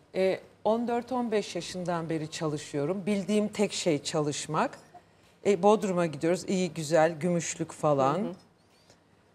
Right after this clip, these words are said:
Speaker 1: Şimdi ben gittim Bodrum'a. Şöyle baktım etrafa. Dedim ki, "Bu işler bize göre değil." O zaman bunca yıllık,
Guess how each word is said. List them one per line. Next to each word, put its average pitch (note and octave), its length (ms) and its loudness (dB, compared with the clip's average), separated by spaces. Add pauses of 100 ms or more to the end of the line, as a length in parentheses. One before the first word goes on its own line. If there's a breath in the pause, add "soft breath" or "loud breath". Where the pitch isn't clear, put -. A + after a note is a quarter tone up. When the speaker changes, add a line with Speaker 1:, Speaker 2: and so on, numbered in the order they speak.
(140)
Speaker 1:
Şimdi G#3+ 280 -4
ben A#3 260 2
gittim C4 440 -4
Bodrum'a. G#3 680 2 (920)
Şöyle A#3 220 -2
baktım A#3 420 2
etrafa. F#3+ 760 0 (220)
Dedim F#4 320 8
ki, A3+ 160 0 (300)
"Bu C#4+ 140 4
işler C4 520 4
bize G#3+ 180 4
göre F#3+ 360 8
değil." G3 460 8 (760 soft breath)
O D4+ 100 4
zaman B3 420 4 (340)
bunca A3+ 440 4
yıllık, F3+ 640 6